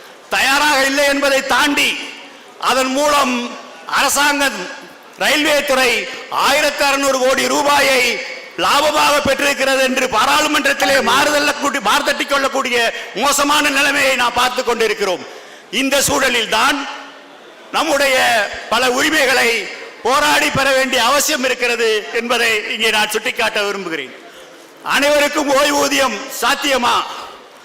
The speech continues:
சாத்தியம். இந்திய நாட்டில் ஒவ்வொருவருக்கும், வயதான ஒவ்வொருவருக்கும்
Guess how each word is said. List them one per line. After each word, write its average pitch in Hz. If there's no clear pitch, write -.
சாத்தியம். 262
இந்திய 269
நாட்டில் 262
ஒவ்வொருவருக்கும், 269
வயதான 294
ஒவ்வொருவருக்கும் 285